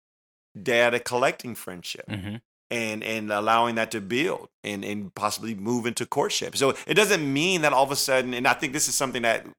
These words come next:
Speaker 1: will bring some relief, is that it doesn't mean that the moment you communicate that, that all of a sudden you go from friends to courting.
Speaker 2: Yeah.
Speaker 1: When you go from friends to all of a sudden we're an item.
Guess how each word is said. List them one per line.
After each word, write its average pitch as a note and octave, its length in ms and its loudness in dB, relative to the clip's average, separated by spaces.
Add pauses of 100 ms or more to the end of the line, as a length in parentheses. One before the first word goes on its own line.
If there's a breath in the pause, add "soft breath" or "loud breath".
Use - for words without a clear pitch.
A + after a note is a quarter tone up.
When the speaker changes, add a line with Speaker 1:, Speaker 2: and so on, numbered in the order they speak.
(120)
Speaker 1:
will A#2 260 -2
bring A2+ 280 -6
some A2+ 280 -2
relief, G#2 600 -8 (680)
is C#3 140 0
that C#3+ 160 4
it C#3 80 2
doesn't E3+ 380 2
mean C#3+ 420 -2
that A2 420 4
the A2+ 60 -2
moment C3+ 380 0
you B2 80 -6
communicate C3 680 -4
that, C3 400 2 (280)
that A#2+ 100 2
all B2 60 6
of A#2 60 2
a A#2+ 40 -2
sudden A#2+ 380 2
you B2 160 -2
go A#2+ 200 4
from G#2 480 -4 (480)
friends A3+ 460 6
to - 80 0
courting. - 380 2 (600)
Speaker 2:
Yeah. B2 160 -2
Speaker 1:
When C#3+ 100 -4
you D#3 120 0
go D#3+ 100 6
from B2 200 -2
friends G3 380 6
to D#3 80 4
all D3+ 60 10
of D3 60 4
a C#3+ 40 0
sudden C#3 280 2
we're C#3+ 140 4
an - 60 2
item. A2+ 420 4